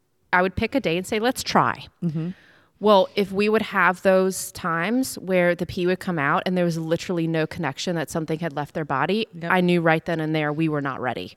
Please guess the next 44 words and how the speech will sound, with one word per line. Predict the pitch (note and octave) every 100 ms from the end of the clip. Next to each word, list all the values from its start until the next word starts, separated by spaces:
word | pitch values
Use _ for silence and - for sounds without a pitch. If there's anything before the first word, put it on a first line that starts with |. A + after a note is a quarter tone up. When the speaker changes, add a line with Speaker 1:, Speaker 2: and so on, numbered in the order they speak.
| -
Speaker 2:
Absolutely. | E3 - D3+ -
Speaker 1:
Because | G3+ G3+
if | F3
they | E3+ F#3+
can't, | F#3+ - A#3 G#3 F3+ F3 -
now, | G#3 G3 - -
if | G3+
a | G#3
little | G3 D4
comes | - E4+ D4
out | C#4+ A3
and | G3+
they |
can | G3+ F#3+
catch | - G#3 -
it | C4+ C4
and | F#3+ F#3
use | G3
Speaker 2:
Mm-hmm. | E3+
Speaker 1:
those | F#3 E3+
muscles, | E3+ - C#4 D#4+ - - - -
I'm | G#3+
like, | A#3 -
"Okay, | C4 -
we | C4 A#3+
can | D#4
probably | B3 A3 G3+ F3+
work | F3+ F3+
with | F3+
that." | C#3 G2+ - - - -
But | G#3+
if | G3+ E3+
they're | G3
not | G3+ G#3
making | F#3 F3 - G3
that | E3+
connection, | - E3+ D3 - F#3+ F3+
I | D3+
would | D3+ - _ _ - _
highly | - D3 C#3 A#2
suggest | - - - - D3
you | D3+
Speaker 2:
Mm-hmm. | - -
Speaker 1:
just | - -